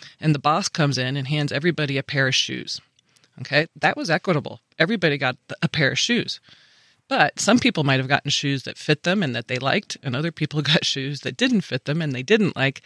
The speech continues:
Well, that's not fair, okay? So an example of, of faculty at a university might be that our pay, pay between two folks might be equitable, but maybe one of those people has a much higher teaching load or a much higher service load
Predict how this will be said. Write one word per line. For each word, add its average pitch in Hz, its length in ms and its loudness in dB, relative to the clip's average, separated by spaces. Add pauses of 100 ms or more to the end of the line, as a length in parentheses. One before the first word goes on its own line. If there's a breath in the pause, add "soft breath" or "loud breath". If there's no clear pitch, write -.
(140 soft breath)
Well, 139 140 -2
that's 180 260 2
not - 200 2
fair, - 320 -4 (360 soft breath)
okay? 139 320 -2 (360 loud breath)
So - 140 0
an 180 80 6
example 190 760 2
of, 147 160 2 (260)
of 151 100 4
faculty 165 460 2
at 127 60 0
a 139 60 -2
university 147 640 2
might 135 240 0
be 131 280 -2 (580 loud breath)
that 156 180 4
our 147 100 6
pay, 214 300 0 (300)
pay 208 200 4
between 165 360 4
two - 160 0
folks - 360 0
might 113 220 0
be 127 200 -6
equitable, 139 640 -2 (320 loud breath)
but 175 100 4
maybe 196 220 4
one 185 160 4
of 214 80 2
those 156 180 6
people 143 320 -2
has 135 160 -2
a 143 60 -4
much 123 220 -8
higher 127 220 -2
teaching 214 440 -2
load 190 260 -2
or 147 100 -4
a 135 60 -4
much 131 220 -8
higher 131 240 -4
service 208 540 0
load 165 500 4